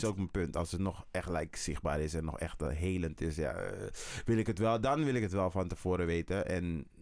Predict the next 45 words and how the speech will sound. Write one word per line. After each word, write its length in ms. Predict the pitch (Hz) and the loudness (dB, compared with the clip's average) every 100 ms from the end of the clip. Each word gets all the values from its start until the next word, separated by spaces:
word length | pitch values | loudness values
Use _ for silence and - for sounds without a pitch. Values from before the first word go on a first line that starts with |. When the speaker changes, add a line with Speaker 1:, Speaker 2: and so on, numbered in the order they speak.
| - 78 - | -16 -16 -6
Speaker 2:
negen 400 | 87 87 90 - | -2 0 -2 0
van 120 | 92 | -2
de, 100 | 85 - - - - | -2 -4 -12 -14 -4
zoals 220 | 101 92 | -2 0
ik 60 | |
mezelf 340 | 95 87 87 - | 0 0 0 0
ken, 160 | 87 82 | -2 -2
zou 100 | 85 | -2
ik 60 | - | -2
zeggen, 220 | 85 67 | -4 -2
"Mm, 140 | 95 92 - - - - - | -2 -2 -6 -14 -16 -18 -6
ik 80 | - | 0
denk 120 | 95 | 0
dat 100 | 90 | 0
ik 80 | 85 | 0
een 60 | |
beetje 220 | 82 78 | -2 -2
turn-off 420 | 76 82 80 78 71 | -2 0 0 -2 -2
ben." 260 | 69 67 - | -4 -4 -2
Maar 140 | 98 | 0
als 80 | 104 | 0
het 140 | 101 | 0
oude 240 | 101 107 101 | 0 2 0
scars 340 | - 87 90 | 0 0 0
zijn, 160 | 95 87 | 0 0
dan 100 | 87 | -2
is 60 | |
het 80 | 80 | -4
echt 140 | 82 82 | -4 0
al 160 | 80 | 0
gewoon 280 | - 85 80 | 0 -2 -2
pretty 180 | - 82 | -4 -2
much 140 | 82 78 | -2 0
good. 160 | 82 | -2
We 120 | 78 160 | 0 -2
good. 240 | 226 117 - - - | 0 0 -2 -10 -10
Speaker 1:
Ja, 460 | 139 135 131 120 120 | 0 4 6 4 2
kijk, 320 | - 135 127 | 2 2 4
als 180 | 143 143 | 0 0
het, 100 | 147 | -2
zeg 180 | 160 | -2
maar, 340 | 156 147 147 - | 0 2 2 2
alleen 340 | 139 143 147 147 | 2 4 4 4
maar, 360 | 143 139 135 - - - - - | 2 2 -2 -8 -20 -20 -20 -6
ehm, 560 | 127 131 131 131 127 | 0 2 2 2 0